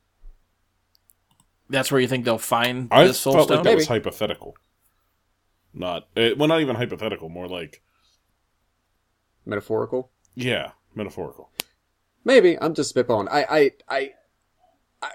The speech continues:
Speaker 3: to, to go to a point that I think, Mike, you brought it up, that we don't see the Soul Stone in this. Um, I think I've said before, I think the, however they wanna spin this, I think the,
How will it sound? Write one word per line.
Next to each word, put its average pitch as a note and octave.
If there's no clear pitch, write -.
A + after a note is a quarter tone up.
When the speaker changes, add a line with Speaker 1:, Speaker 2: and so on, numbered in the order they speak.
Speaker 3:
to, E3
to E3
go F#3
to F3+
a D#3+
point D3+
that C3
I -
think, C3+
Mike, A#2+
you B2+
brought G2+
it F#2+
up, G2
that G2+
we G#2+
don't G#2
see G#2+
the C3
Soul C#3
Stone E3
in D3+
this. D#3+
Um, G#2+
I C3
think B2+
I've C3
said A#2+
before, G#2+
I B2+
think A#2+
the, G2+
however F3
they D3
wanna A#2+
spin A2
this, F#2+
I G#2
think G#2+
the, G2